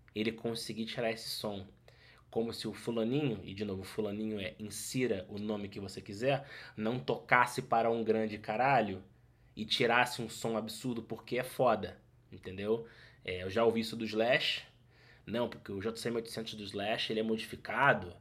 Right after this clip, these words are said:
e aí tem um cara que fez uma mod maravilhosa, que aí tem o som que só ele tem. Velho, depois procura no YouTube. Tem um, um vídeo do, do Slash em que ele tá tocando com o J C M oitocentos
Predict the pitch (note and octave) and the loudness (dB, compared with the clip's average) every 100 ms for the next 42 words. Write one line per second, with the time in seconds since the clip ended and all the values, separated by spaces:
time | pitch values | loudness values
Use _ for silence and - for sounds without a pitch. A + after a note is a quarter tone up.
0 | - - - - F#2 G2 G#2+ A#2 A2+ A2 | -20 -20 -20 -14 -6 -4 -2 -2 -2 -4
1 | - - C#3 D#3 D#3+ C3 - - B2+ A#2+ | 0 10 12 12 12 8 2 -2 -2 0
2 | A#2 A2 A2+ A#2 C3+ D#3+ D3+ B2 B2 A#2+ | -2 0 0 4 6 8 8 6 0 0
3 | A#2 A2+ G#2+ A2 C3 C#3 A#2 A#2 A#2 B2 | 0 -2 0 6 8 8 4 0 -2 -2
4 | A#2+ - - B2+ B2+ A#2 - C#3+ D3+ C3+ | -4 -4 -6 -6 -6 -8 0 4 4 2
5 | - C3+ C#3 C#3 - - G2 B2 A#2+ D3+ | 0 0 0 -4 -14 -14 4 8 10 8
6 | A2 C#3+ C#3+ D3+ D3+ C#3 C3+ A#2+ - G#2+ | 2 0 2 0 4 4 4 0 -2 -4
7 | G2 F#2 - - - _ - A2+ B2 A#2 | -4 -10 -16 -20 -20 _ -4 -2 -2 -2
8 | A2+ G#2+ A2 A2+ A2 A2 G#2 G#2+ G#2 A2 | -4 -4 -2 -2 0 0 0 0 6 8
9 | A2 - A2 - A2+ A2+ - A2+ A#2 A2+ | 8 4 -2 -4 -2 -2 -2 -4 -2 -4
10 | A2 A2 A2 - A2+ G#2+ - A#2 A#2 - | -4 -2 -2 -2 -2 -2 -4 -6 -6 -8
11 | - | -12